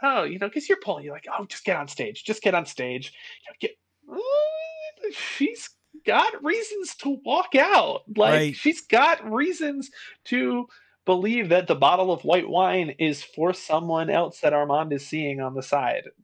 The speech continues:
Speaker 1: Like, because she's done everything with him for twenty years and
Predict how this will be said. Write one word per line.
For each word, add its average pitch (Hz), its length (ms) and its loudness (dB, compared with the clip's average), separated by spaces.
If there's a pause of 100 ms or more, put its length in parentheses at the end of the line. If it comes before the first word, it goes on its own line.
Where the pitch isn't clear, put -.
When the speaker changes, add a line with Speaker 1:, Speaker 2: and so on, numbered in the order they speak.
Speaker 1:
Like, 143 640 0 (160)
because 226 640 -2 (880)
she's - 440 -4
done 233 260 2
everything 233 420 0
with 180 120 0
him 170 160 -2
for 165 120 -6
twenty 180 300 -4
years 240 400 -6 (140)
and 233 180 -8